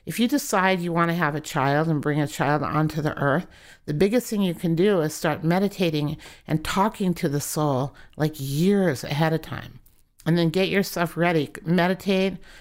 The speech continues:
do yoga, get your mind, like, so it's clear. Meditation is just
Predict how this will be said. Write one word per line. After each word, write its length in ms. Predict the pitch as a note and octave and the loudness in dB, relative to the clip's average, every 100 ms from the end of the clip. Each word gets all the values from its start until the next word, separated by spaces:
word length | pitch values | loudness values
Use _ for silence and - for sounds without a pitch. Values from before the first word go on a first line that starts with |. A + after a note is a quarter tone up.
| - - | -8 0
do 100 | G#3 | 2
yoga, 420 | F#3+ F3+ E3+ F#3 | 4 2 2 0
get 280 | F3 - G#3 | -2 -2 0
your 100 | F#3+ | 2
mind, 480 | F3 E3+ F3 F3 - - | 2 2 0 -2 -4 -6
like, 220 | D#3+ - | -6 -6
so 240 | - - E3+ | -6 0 0
it's 160 | D3+ | -2
clear. 640 | - - C#3 D3 C#3+ E3 G3+ - - - - - | -8 -6 0 2 2 2 0 -6 -20 -20 -14 0
Meditation 600 | G3 A3 - G#3+ G#3 A3 | 0 2 0 0 0 0
is 220 | F3+ - | 0 0
just 180 | E3+ | -4